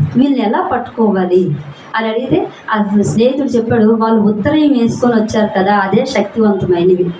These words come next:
ఆ అమ్మాయి ఇప్పింది కదా ఆ ఉత్తరీయం తెచ్చి, దాన్ని దాచేద్దాం, మిగతా వాళ్ళు వెళ్ళిపోయినా ఆమె ఇక్కడే ఉండిపోతుంది" అని అంటే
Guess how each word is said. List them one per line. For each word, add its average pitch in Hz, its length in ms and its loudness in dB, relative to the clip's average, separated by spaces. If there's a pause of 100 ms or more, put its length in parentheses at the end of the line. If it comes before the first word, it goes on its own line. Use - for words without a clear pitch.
(460)
ఆ 254 80 0
అమ్మాయి 233 460 0
ఇప్పింది 247 380 0
కదా 226 160 2
ఆ 226 40 0
ఉత్తరీయం 220 500 0
తెచ్చి, 185 380 0 (720)
దాన్ని 226 400 0 (220)
దాచేద్దాం, 220 600 -2 (320)
మిగతా 285 340 2
వాళ్ళు 277 160 0
వెళ్ళిపోయినా 247 360 0
ఆమె 240 120 0
ఇక్కడే 226 380 -2 (440)
ఉండిపోతుంది" 208 680 2
అని 185 100 2
అంటే 202 280 -2